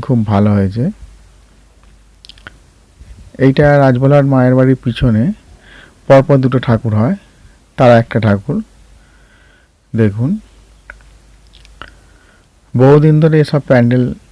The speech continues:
তৈরি হয়, তারপর সাজানো গোছানোর কাজ চলে। ঠিক এর পাশেই আর একটা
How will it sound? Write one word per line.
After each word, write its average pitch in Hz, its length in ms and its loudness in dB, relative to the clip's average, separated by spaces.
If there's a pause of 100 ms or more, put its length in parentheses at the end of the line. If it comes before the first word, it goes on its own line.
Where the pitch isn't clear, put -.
(1120)
তৈরি 120 380 4
হয়, 107 180 0 (160)
তারপর 113 400 2 (220)
সাজানো 110 400 0
গোছানোর 113 440 -4
কাজ 92 120 0 (120)
চলে। 104 220 -2 (760)
ঠিক 139 220 0
এর 143 160 2
পাশেই 135 380 0
আর 139 120 4
একটা 131 160 -8